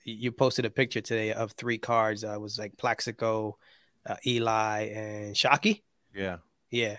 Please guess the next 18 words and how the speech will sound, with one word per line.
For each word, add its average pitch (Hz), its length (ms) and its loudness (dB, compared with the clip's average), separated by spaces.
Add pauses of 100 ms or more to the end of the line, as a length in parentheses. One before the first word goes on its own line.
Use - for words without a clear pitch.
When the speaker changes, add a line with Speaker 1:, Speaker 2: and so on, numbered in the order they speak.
Speaker 1:
So 117 240 6
I 113 160 4
just 117 220 -2
said, 113 140 0
"Oh, 117 140 0
well, 107 220 -2
you 117 100 2
know, 107 160 -6
just 120 240 -2
for 117 60 -4
you 113 120 0
taking 113 260 2
a 98 60 -6
picture." - 400 6 (920)
And 123 180 10
the 123 120 10
other 120 140 12
day, 120 340 10